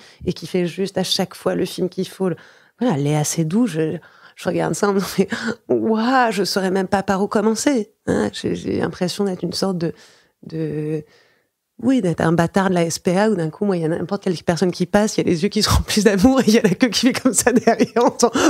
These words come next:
Prenez-moi, prenez-moi. » Et je me dis, « Ouah, le genre de, sorte de chat persan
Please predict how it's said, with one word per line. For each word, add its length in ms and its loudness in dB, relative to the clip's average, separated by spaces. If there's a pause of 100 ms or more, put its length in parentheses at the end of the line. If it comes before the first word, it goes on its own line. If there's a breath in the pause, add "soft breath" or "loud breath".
(120)
Prenez-moi, 500 4
prenez-moi. » 600 2 (300 loud breath)
Et 120 0
je 80 -2
me 80 0
dis, « 180 -2
Ouah, 480 0
le 100 -2
genre 220 -2
de, 80 -14
sorte 200 -2
de 100 -2 (200 loud breath)
chat 300 2
persan 640 0